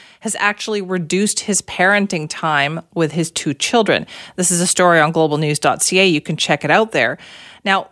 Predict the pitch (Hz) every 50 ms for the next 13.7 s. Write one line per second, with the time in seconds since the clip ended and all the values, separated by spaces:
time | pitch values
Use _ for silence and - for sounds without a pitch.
0 | _ - - 262 294 339 381 427 359 285 262 254 240 226 - - - 196 165 -
1 | - - 185 165 147 143 123 165 - - - 180 185 185 - 175 180 220 247 -
2 | - 254 - 226 202 - 208 208 196 - 202 185 - 180 180 196 190 196 190 180
3 | 170 - - - - 302 330 349 381 311 - - 269 262 269 262 - - - -
4 | 233 240 254 262 254 240 226 240 233 - - 240 226 - - 202 202 233 233 -
5 | 196 - 185 143 135 - - 131 117 120 - - - - 165 170 165 160 160 156
6 | 147 - - - - 151 139 139 143 127 - 160 143 131 135 - 151 - - 151
7 | 135 123 - - - 156 143 147 175 226 254 - - - - - - _ - 156
8 | - 160 135 143 170 170 - - - 165 151 - - 160 156 147 123 120 156 156
9 | 147 143 - 185 196 196 - - - 160 143 - - - 170 156 147 143 160 -
10 | 151 147 139 - 151 - 156 165 202 208 156 131 - - - - 190 185 180 175
11 | 160 156 147 156 196 214 196 180 190 - 202 196 202 196 208 208 196 - - 226
12 | 214 220 220 220 233 240 254 240 196 156 143 131 - - - 226 208 - 226 226
13 | 240 - - 233 220 247 254 294 247 196 160 127 113 160